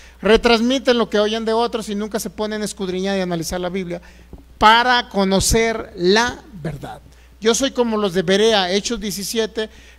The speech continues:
dice que ellos verificaban en la Biblia lo que Pablo les decía, eh,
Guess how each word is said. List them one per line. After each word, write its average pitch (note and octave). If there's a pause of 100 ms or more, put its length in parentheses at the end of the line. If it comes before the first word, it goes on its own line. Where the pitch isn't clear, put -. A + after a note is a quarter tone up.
(100)
dice G#3+
que A#3
ellos B3
verificaban A#3
en G#3
la G3+
Biblia A#3+
lo A3+
que F#3+
Pablo C#4
les G#3
decía, F3+
eh, E3